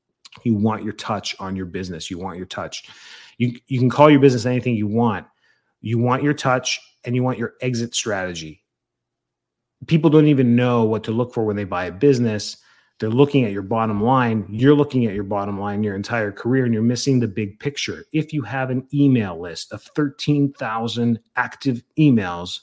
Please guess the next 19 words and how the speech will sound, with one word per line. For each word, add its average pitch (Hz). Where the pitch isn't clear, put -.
and 110
you're 139
looking 143
to 123
retire -
or 107
sell 139
your 143
business, -
that 143
in 160
itself, -
you're 143
gonna 147
leverage 123
that 110
in 110
the 107
sale. 170